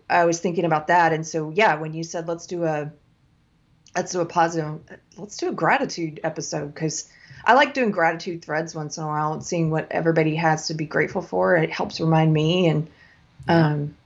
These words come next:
Speaker 2: Yeah.
Speaker 1: and I will say the other thing about this is that I said this to you on the phone yesterday. Social justice,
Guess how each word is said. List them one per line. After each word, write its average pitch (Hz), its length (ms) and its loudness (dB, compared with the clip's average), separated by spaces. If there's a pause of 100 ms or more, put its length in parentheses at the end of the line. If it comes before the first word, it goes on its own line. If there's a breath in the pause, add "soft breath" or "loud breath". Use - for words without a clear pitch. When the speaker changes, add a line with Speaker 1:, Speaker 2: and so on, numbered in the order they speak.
(600)
Speaker 2:
Yeah. 104 280 -8
Speaker 1:
and 214 380 4 (260)
I 196 120 0
will 196 120 -4
say 160 540 -2 (1160)
the 190 140 0
other 196 140 0
thing 170 260 -4
about 151 220 -2
this 160 200 -6
is 156 140 -8
that 147 320 2
I 165 60 -2
said 170 220 -4
this 165 140 -4
to 196 120 -6
you 214 80 4
on 175 60 0
the 156 60 -6
phone 214 240 2
yesterday. - 600 -4 (1400 soft breath)
Social 269 360 4
justice, 190 760 -4